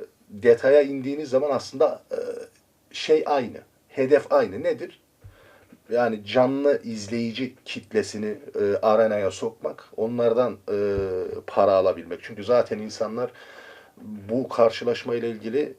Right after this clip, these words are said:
e, yani Joshua Fury karşılaşmasını diyorum, dünyanın birçok ülkesi zaten bu maçın gösterimini almak için talepte bulunmuş zaten. Değerli arkadaşlar, ödeniyor. Ama önemli olan tabii ki paraya doymuyorlar. E,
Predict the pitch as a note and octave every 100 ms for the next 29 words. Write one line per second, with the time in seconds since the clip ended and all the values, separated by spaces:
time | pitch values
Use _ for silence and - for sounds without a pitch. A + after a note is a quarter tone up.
0 | - G#2+ G#2 F2+ D#2+ _ - G2+ A#2+ A2+
1 | - A2+ G#2+ G#2+ - G#2+ G#2 A2 - A2+
2 | G2+ A#2 A#2 G2 A2 A#2+ A#2+ A#2+ B2 C3
3 | A2+ A2 - A2 A2 A2+ A2 A#2+ A2+ A#2
4 | A2+ D3+ A#2 G#2+ G2+ - A2 A2 B2+ A2+
5 | A2 A#2+ - - - - A#2+ A2+ G#2+ -
6 | A#2+ G2 G#2+ B2 B2 C3 - - - -
7 | - - _ - G#2 G2+ G2 F2+ - -
8 | - - C3 B2+ A#2+ G#2+ D3+ - - -
9 | - B2 A#2+ A#2+ B2+ B2+ B2+ G#2 F#2+ A2
10 | G2+ - B2 - - - - A#2 A2+ B2+
11 | C3 C3 A2 F#2+ G#2 C#3 - E2 G2 G2+
12 | G2+